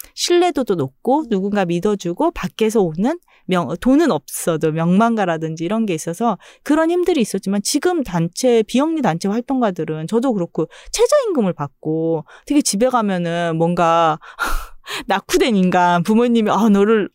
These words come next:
너를 이렇게 키워놓고 내가 <laughs> 네가 어디, 내가 장례식장에서 친척을 만났는데 네가 어디 다닌다는 말을 못하겠다." 이런, 이런 자식들이 되는 거잖아요. 제 주변 타 비영리 활동가들은 그랬거든요.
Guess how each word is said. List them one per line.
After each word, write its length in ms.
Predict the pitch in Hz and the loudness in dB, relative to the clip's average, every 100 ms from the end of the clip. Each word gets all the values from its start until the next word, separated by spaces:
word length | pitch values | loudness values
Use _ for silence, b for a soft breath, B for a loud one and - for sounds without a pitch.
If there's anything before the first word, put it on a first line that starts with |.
| B B B | B B B
너를 180 | 254 277 | 0 2
이렇게 220 | 277 269 269 | 0 0 0
키워놓고 480 | 320 320 254 - | 2 2 2 2
내가 240 | 196 175 175 | 0 2 0
<laughs> 1900 | 180 202 233 _ 220 226 208 226 - 762 539 - 190 - 339 453 480 679 480 | -2 -8 -12 _ -20 -20 -20 -16 -4 0 0 -2 -8 -8 _ -8 -2 0 0
네가 220 | 311 320 302 | 0 2 2
어디, 240 | 302 285 | 2 2
내가 340 | 269 262 247 | 2 2 2
장례식장에서 840 | 226 262 233 302 - 294 254 247 247 | 2 2 4 2 0 -2 0 0 2
친척을 400 | - 440 392 339 | 2 2 2 2
만났는데 420 | 240 214 202 208 | 2 0 0 0
네가 160 | 254 285 | 2 2
어디 220 | 277 330 | 2 2
다닌다는 540 | 226 262 311 359 349 311 | 2 4 4 4 2 2
말을 240 | 320 285 | 2 4
못하겠다." 680 | 285 381 262 240 196 185 240 B 440 302 | 2 2 0 0 -2 -4 -8 B -4 0
이런, 200 | 311 277 | 0 2
이런 380 | 269 349 277 | 2 2 0
자식들이 520 | 240 196 214 - 233 226 | 0 -2 -4 -4 -2 0
되는 260 | 185 240 | 2 2
거잖아요. 640 | 247 196 165 160 202 190 180 b | 2 0 0 0 2 0 -2 b
제 120 | - | -2
주변 380 | 233 214 262 247 | 0 2 2 0
타 160 | 285 302 | 0 0
비영리 520 | 233 240 247 240 196 | 0 2 2 2 2
활동가들은 580 | 226 254 294 277 208 180 | 2 0 0 0 0 2
그랬거든요. 560 | 190 190 170 160 180 | 0 2 -2 -2 -6